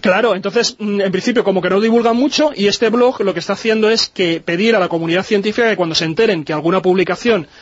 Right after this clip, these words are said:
ha quitado artículos de su base de datos, informe y se haga público. Y tenemos luego otro sitio, que es un foro, que es, eh, Paz Pier, que es, eh, donde, ahí es donde se ha creado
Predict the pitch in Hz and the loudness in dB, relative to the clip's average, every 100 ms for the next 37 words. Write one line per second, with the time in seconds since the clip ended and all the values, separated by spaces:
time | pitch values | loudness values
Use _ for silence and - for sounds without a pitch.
0 | - - 196 214 208 202 202 190 240 208 | -14 -6 -4 -2 0 2 2 0 -2 0
1 | 240 294 165 160 180 202 202 214 220 262 | 0 0 -2 0 2 2 2 2 -2 -4
2 | - _ _ 240 208 196 - 247 240 285 | -10 _ _ 0 2 2 2 2 2 -2
3 | 196 - 208 214 156 143 147 196 294 - | -4 -2 0 0 -2 -4 -2 -2 -4 -8
4 | - - 226 233 240 277 269 277 269 196 | -20 -4 0 2 4 4 4 4 4 4
5 | 226 226 240 269 254 226 285 196 214 214 | 2 0 0 0 0 0 0 0 0 2
6 | 262 254 226 349 - - _ - 190 202 | 2 2 2 -2 -12 -20 _ -2 0 2
7 | 220 208 196 214 - 254 233 - _ - | 2 2 2 -2 -2 2 2 0 _ -20
8 | - _ - 220 269 - _ - 196 190 | -20 _ 2 2 2 -2 _ -2 2 2
9 | 185 185 180 226 262 254 269 - _ - | 2 -2 0 0 2 0 -2 -6 _ -6
10 | 190 220 247 240 226 226 220 214 226 220 | -2 0 0 0 -2 -2 0 0 0 -2
11 | 240 | -6